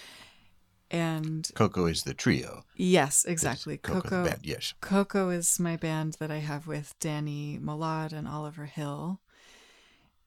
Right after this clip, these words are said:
Speaker 1: And I think that collaboration, well, my, my solo record was, was fully collaborative also. Collaboration is,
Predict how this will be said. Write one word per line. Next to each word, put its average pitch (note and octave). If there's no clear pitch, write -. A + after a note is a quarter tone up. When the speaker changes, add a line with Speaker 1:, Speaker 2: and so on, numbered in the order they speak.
Speaker 1:
And E3+
I F3+
think F3+
that E3+
collaboration, E3
well, G3
my, G3+
my G3
solo G#3+
record D3
was, D3
was D3+
fully C#3+
collaborative C#3+
also. C#3
Collaboration D#3+
is, -